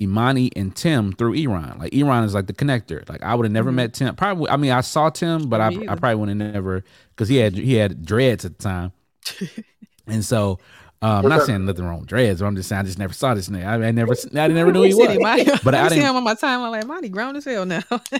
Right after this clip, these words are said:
Speaker 1: Yeah, my
Speaker 2: Like he
Speaker 1: money
Speaker 2: was a
Speaker 1: grown,
Speaker 2: kid.
Speaker 1: grown.
Speaker 2: Facts.
Speaker 1: Yeah, money grown, grown. But, um, but he, um, but yeah, doing money. And then, you know, Eron was like, "Hey, I get my hair cut by this guy, and come through, pull up." Pull up, money,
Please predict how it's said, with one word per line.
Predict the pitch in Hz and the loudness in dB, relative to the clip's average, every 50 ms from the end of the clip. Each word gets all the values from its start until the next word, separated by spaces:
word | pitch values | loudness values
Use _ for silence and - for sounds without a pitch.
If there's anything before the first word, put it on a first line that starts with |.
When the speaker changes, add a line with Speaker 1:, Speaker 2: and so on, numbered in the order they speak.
| - - 330 359 - - | -4 0 0 0 0 2
Speaker 1:
Yeah, | - - 107 117 | 2 2 2 2
my | 113 98 | 0 0
Speaker 2:
Like | 95 104 | 0 0
he | 113 | 2
Speaker 1:
money | 139 143 131 | 2 2 2
Speaker 2:
was | 95 90 | 2 2
a | |
Speaker 1:
grown, | - 107 123 120 101 | 2 4 4 4 4
Speaker 2:
kid. | 92 | 4
Speaker 1:
grown. | 104 98 87 78 - _ _ - - - 98 - - | 2 0 -2 -4 -10 _ _ -20 -18 -18 -18 -18 -10
Speaker 2:
Facts. | - - 180 170 135 | -6 -4 0 2 4
Speaker 1:
Yeah, | 131 131 120 113 104 95 90 | 6 6 6 6 4 4 2
money | 87 98 120 131 120 101 | 2 2 2 2 2 0
grown, | 90 113 123 123 120 | 2 2 2 2 2
grown. | 101 104 92 78 71 64 82 | 2 0 -4 -6 -8 -4 0
But, | 107 127 131 120 | 2 4 4 4
um, | 113 117 120 120 117 107 104 98 95 87 87 - - - 127 - - - - | 4 4 4 4 4 2 2 0 -2 -4 -8 -10 -16 -20 -20 -20 -20 -20 -8
but | - 95 123 120 - | -2 0 0 0 0
he, | 87 104 117 151 165 165 147 | 0 -2 0 2 2 2 2
um, | - - 117 113 110 101 101 95 90 87 82 - - - | 2 2 2 4 4 2 2 0 -2 -4 -8 -10 -8 -2
but | 123 127 | 0 2
yeah, | 139 170 165 127 107 | 4 4 4 4 2
doing | - - 101 107 139 143 147 | 0 -2 0 2 2 2 2
money. | 175 170 117 | 0 0 0
And | 117 117 | 0 0
then, | 123 117 117 | 0 0 0
you | 139 165 | 0 0
know, | 151 120 110 110 107 - - | 0 2 0 0 -2 -4 -4
Eron | 113 123 123 120 117 | -4 -2 0 0 0
was | 117 110 | 0 -2
like, | 110 98 | -2 0
"Hey, | 127 147 147 | 0 2 2
I | 120 | 2
get | 107 120 110 | 2 2 2
my | 113 110 | 2 2
hair | 123 139 131 | 2 2 2
cut | - 135 107 | 0 0 0
by | 107 104 | 0 0
this | 104 98 | 0 -2
guy, | 98 117 127 127 120 113 | 0 0 0 2 2 0
and | 104 90 90 98 95 - | 0 -2 -6 -8 -6 -4
come | - 120 120 | -2 -2 -2
through, | - 156 135 | -2 -2 -4
pull | 123 - 156 156 | -2 -2 -2 -2
up." | 143 101 - - - - | -2 -2 -4 -8 -14 -8
Pull | - 107 104 113 | -4 -2 2 2
up, | 123 127 - - | 2 2 0 -2
money, | 98 104 113 127 131 123 120 | -2 -2 0 0 0 0 -2